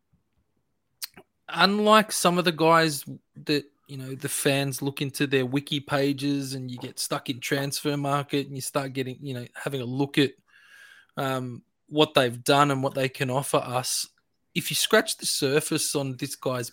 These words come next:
pedigree, um, and see w-, w-, the experience that he can bring and, you know, the, basically the graft that he's had to do for his whole career, I think this, this is a hu-, and you can hear it. He is stoked at this opportunity.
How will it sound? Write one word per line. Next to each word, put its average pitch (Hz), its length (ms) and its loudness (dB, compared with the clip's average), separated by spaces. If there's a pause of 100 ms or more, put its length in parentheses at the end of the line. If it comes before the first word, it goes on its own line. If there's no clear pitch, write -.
pedigree, 131 640 -2 (540)
um, 127 440 -6 (200)
and 131 160 -8
see 139 320 -2
w-, 123 160 -6
w-, 131 600 -6 (160)
the 143 180 2
experience 135 880 0
that 139 140 -6
he 139 200 -4
can 131 400 -2
bring 135 400 -2
and, 123 420 -6
you 127 160 -4
know, 120 160 -6
the, 127 400 -6 (340)
basically 156 500 4
the 131 80 -2
graft 131 840 4 (480)
that 147 100 -2
he's 143 140 0
had 143 180 6
to - 120 -16
do 139 200 0
for 143 220 -2
his 135 100 -2
whole 135 260 2
career, 135 560 0
I 123 60 -2
think 156 280 -4
this, 165 260 -2
this 151 640 2 (180)
is 156 160 -2
a 135 60 0
hu-, 135 300 -8
and 156 80 0
you 151 60 0
can 156 120 2
hear 180 280 8
it. 131 160 0
He 180 300 0
is - 140 -2
stoked 156 400 2
at 135 60 -16
this 139 180 -4
opportunity. 135 720 -6